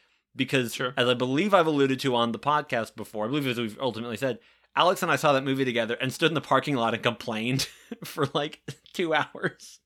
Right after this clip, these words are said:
Speaker 2: And, and this was at, like, one in the morning. And
Speaker 1: Yeah.
Speaker 2: we stood out there for, like, a good, like, hour
Speaker 1: It
Speaker 2: at
Speaker 1: was a
Speaker 2: least.
Speaker 1: while. And we were already buddies, but that, like,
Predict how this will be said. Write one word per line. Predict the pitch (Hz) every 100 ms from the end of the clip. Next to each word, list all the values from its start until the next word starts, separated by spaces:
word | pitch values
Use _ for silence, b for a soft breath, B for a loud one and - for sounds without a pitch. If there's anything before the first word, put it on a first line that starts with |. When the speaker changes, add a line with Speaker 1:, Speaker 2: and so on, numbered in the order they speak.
| _ _ _ _
Speaker 2:
And, | 214 208
and | 226 233
this | 311
was | 294 196
at, | 190 156
like, | 151 143
one | 147 151
in | 151
the | 135
morning. | 117 135 127 113
And | 135
Speaker 1:
Yeah. | 139 104
Speaker 2:
we | 92
stood | - 131
out | 120 -
there | 127 123
for, | 139
like, | 127 117 113 - -
a | 147
good, | 131 131 139 131
like, | 127 113 117 -
hour | 113 113 113 147
Speaker 1:
It |
Speaker 2:
at | 208
Speaker 1:
was | 208 143
a |
Speaker 2:
least. | 135
Speaker 1:
while. | 117 107 107
And | 214
we | 294
were | 392 196
already | 160 143 123
buddies, | 107 113 110
but | - 120
that, | 139 139
like, | 120 104